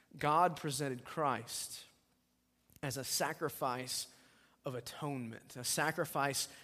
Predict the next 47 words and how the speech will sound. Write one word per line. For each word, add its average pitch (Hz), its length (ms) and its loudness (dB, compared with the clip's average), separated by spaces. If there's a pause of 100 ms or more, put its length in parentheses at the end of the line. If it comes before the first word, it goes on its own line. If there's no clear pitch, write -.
(100)
to 156 140 -2
repay 147 600 0
the 120 120 -6
debt 135 520 0 (200)
of 135 120 -2
our 135 100 4
sins." 127 340 0
That's 151 220 4
what 165 120 2
a 139 40 -4
sacrifice 147 680 2
of 139 160 -6
atonement 139 680 -6
means. 127 360 -4 (240)
Blood 151 300 6
for 151 140 0
blood 139 340 2
is 123 140 -4
the 143 100 -2
way 131 300 2
you 139 140 -6
would 135 100 0
have 135 100 -4
said 143 220 4
it 135 80 -4
in 135 120 -2
the 131 140 -2
Old 131 200 0
Testament, 123 340 -4
a 123 40 -4
sacrifice 156 760 0 (340)
of 139 180 2
atonement. 135 800 -4 (300)
Um, 143 240 2
some 208 260 6
of 185 80 4
you 185 160 0
have 151 260 4
credit 156 380 2
cards, 120 500 -2 (320)
um, 151 380 6
and, 147 300 2 (220)
uh, 147 200 4
you 156 100 -2
swipe 185 380 4
the 180 80 0
card 160 540 4